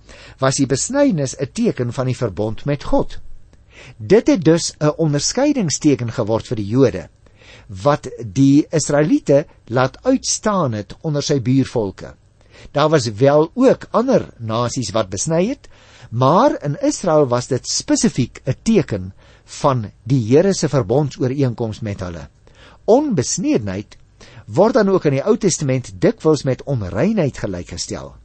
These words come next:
wat die heiligheid van plekke en van persone in gevaar sou stel.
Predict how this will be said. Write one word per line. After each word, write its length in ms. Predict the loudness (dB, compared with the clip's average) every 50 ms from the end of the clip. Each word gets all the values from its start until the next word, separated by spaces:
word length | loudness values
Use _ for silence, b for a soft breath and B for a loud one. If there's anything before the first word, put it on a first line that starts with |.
| B B B B B
wat 180 | 0 0 2 2
die 100 | 2 2
heiligheid 600 | 2 2 4 4 4 4 2 2 2 2 0 2 0
van 160 | -2 -4 -2
plekke 380 | 0 0 0 0 0 0 -2 0
en 180 | 0 0 -2 0
van 120 | -2 -4
persone 540 | -4 -6 -6 -4 0 2 2 2 0 -2 -8 -10 _ b b b b b b b b
in 140 | 0 0 0
gevaar 460 | 0 -2 -2 -2 0 2 2 2 2
sou 160 | 2 2 0 0
stel. 420 | 0 -2 -2 -4 -4 -4 -10 -16